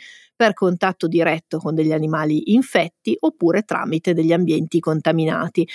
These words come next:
Per questo motivo, in genere, le persone più colpite sono quelle che lavorano negli allevamenti o che vivono a stretto contatto con animali infetti.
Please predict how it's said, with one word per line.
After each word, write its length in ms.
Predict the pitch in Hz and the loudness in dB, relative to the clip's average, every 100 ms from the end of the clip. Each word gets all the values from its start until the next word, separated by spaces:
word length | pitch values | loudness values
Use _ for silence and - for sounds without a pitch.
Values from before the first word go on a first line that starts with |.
| - - | -14 -6
Per 120 | - 214 | 0 2
questo 280 | 214 - | 2 4
motivo, 320 | 233 247 180 175 | 2 2 2 2
in 160 | 190 | 2
genere, 380 | 180 156 160 165 | 2 2 0 -2
le 100 | 165 | -2
persone 340 | 160 160 190 | -4 -4 -2
più 140 | 165 170 | -2 0
colpite 420 | 214 208 165 151 | 0 2 0 -2
sono 220 | 143 151 | -4 -4
quelle 280 | 156 156 156 | 0 2 2
che 120 | 160 | 0
lavorano 560 | 151 151 175 160 160 156 | 0 2 2 0 -2 -4
negli 200 | 151 151 | -4 -2
allevamenti 560 | 156 156 160 226 180 | 0 0 0 0 0
o 40 | 165 | -4
che 140 | 151 | -2
vivono 300 | 156 190 160 | -2 0 0
a 40 | 165 | -4
stretto 400 | - 170 170 156 | -6 -6 -6 -4
contatto 640 | 175 170 165 170 - 175 - - | -2 -2 -4 -6 -2 -4 -4 -16
con 220 | - 196 170 | -2 0 2
animali 600 | 165 170 165 165 165 - | 0 0 0 0 0 0
infetti. 800 | 175 160 - 170 165 _ 175 | -4 -6 -8 -8 -8 _ -4